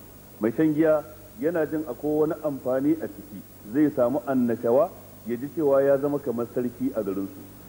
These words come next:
Kamar yadda Hassan bin Sabit ke cewa, "Wa nashrabuha fatatrukuna mulukan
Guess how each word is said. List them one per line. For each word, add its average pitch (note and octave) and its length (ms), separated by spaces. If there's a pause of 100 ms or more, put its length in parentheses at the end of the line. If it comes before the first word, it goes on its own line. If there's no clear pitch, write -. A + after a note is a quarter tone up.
(120)
Kamar A#2+ 220
yadda C#3+ 140
Hassan C#3+ 400
bin C3 200
Sabit C#3 320
ke A#2 200
cewa, C#3 280 (320)
"Wa A#2+ 160
nashrabuha C3+ 680
fatatrukuna C#3+ 880
mulukan C#3+ 500